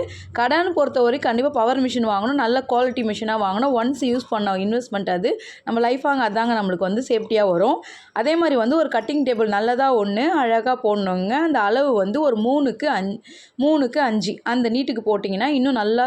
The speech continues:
சூப்பரா சுடிதார் போட்டு கட் பண்ணலாம், சாரி ஃபுல்லா போடலாம், ஒரு பிளவுஸ் ஃபுல்லா போட்டு அழகா கட் பண்ண முடியும். அதுக்கப்புறம் நீங்க அடுத்தது பார்க்க வேண்டியது நல்ல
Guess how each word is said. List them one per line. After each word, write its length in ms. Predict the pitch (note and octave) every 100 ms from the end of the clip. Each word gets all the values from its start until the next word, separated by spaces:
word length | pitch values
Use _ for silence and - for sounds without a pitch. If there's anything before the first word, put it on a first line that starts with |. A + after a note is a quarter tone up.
| B3
சூப்பரா 520 | C4 - _ C4 C4 B3+
சுடிதார் 280 | A3+ B3 A#3+
போட்டு 200 | G3+ G#3+
கட் 160 | F#3+ G3+
பண்ணலாம், 320 | G#3+ A#3+ C4+
சாரி 220 | G#3+ G#3+ A#3
ஃபுல்லா 200 | G#3 G#3 G3+
போடலாம், 400 | F#3+ G3 A#3+ E4+ - - - A#3
ஒரு 100 | A#3+
பிளவுஸ் 240 | B3 D4 E4+
ஃபுல்லா 200 | B3 B3
போட்டு 180 | G#3 G3+ B3+
அழகா 220 | A3 B3 A#3
கட் 160 | G3
பண்ண 140 | A3+ G#3 F3+
முடியும். 360 | F3 G3+ D4+ - - - - - B3+
அதுக்கப்புறம் 460 | E4+ E4+ E4 D#4
நீங்க 120 | C#4 A#3
அடுத்தது 240 | G#3 C4+ A#3+
பார்க்க 260 | G#3+ A3
வேண்டியது 260 | G3 F#3+ C#4 D4+
நல்ல 160 | B3